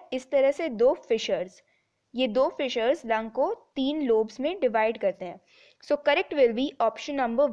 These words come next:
one, three lobes and two fissures। और similarly लेफ्ट लंग में एक फिशर होता है जो लंग को दो लोब्स में डिवाइड करता है। यहाँ पे correct is option number one। Next, in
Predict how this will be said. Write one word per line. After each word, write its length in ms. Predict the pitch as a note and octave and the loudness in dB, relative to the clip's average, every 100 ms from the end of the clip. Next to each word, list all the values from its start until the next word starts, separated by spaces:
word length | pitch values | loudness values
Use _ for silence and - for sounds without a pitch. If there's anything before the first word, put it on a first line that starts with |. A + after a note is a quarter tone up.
| G#3 | 0
one, 260 | G3 C4 C5 _ _ _ | -2 -2 -8 _ _ _
three 260 | - C#4+ E4 B3+ | -4 0 2 6
lobes 340 | A3+ C4 - - | 6 4 -2 -4
and 260 | B3 D#4+ A4+ - | -2 -2 -6 -6
two 140 | D#4+ D4 D4 | 0 0 0
fissures। 480 | A#3 G3+ F#3 F#3+ _ | -2 -2 -6 -8 _
और 140 | A#3+ C#4+ | 0 0
similarly 640 | - B3+ A#3+ A#3+ B3 D4 C4+ | 0 -2 0 0 0 0 0
लेफ्ट 260 | G#3+ - D4 | -2 -2 -4
लंग 260 | A#3 A3 | -4 -4
में 160 | G#3+ D4 - _ _ | -6 -6 -8 _ _
एक 220 | - C#4 - | 0 0 -2
फिशर 300 | D#4 C#4 C4 | -6 -2 0
होता 240 | A3+ G#3 G#3+ | 0 -2 -2
है 220 | B3 A#4 - | -2 -4 0
जो 80 | B3 | 0
लंग 260 | A3+ A3+ | 2 -4
को 140 | A#3 F4+ | -4 -6
दो 240 | B3 A#3 | 4 6
लोब्स 260 | A3 F#3+ - | 6 2 -6
में 100 | G#3+ | -8
डिवाइड 320 | G3+ F#3 F#3+ | -4 -4 -4
करता 260 | G3 F#3 F#3 | -6 -6 -8
है। 140 | F#3 _ _ _ _ _ _ A#3+ | -16 _ _ _ _ _ _ -2
यहाँ 280 | A#3+ C4 C4+ | 0 2 0
पे 180 | D4 A4+ - | -2 0 2
correct 400 | B3 D4+ - B3 | 2 2 2 2
is 180 | G4 - B3 | 2 0 -2
option 320 | A#3 - C4+ A#3+ | -2 -4 -4 -2
number 340 | A#3 A#3+ A4 C#5+ _ _ A3 A#3 | 0 2 0 -2 _ _ -2 0
one। 280 | G3 F3+ - _ _ _ _ _ _ _ _ _ _ _ _ _ _ - | 0 -4 -16 _ _ _ _ _ _ _ _ _ _ _ _ _ _ -4
Next, 580 | B3 B3 G4 - - - _ _ _ _ _ _ _ _ - | 2 4 2 -4 -18 -20 _ _ _ _ _ _ _ _ -2
in 240 | E4 G4 | 2 2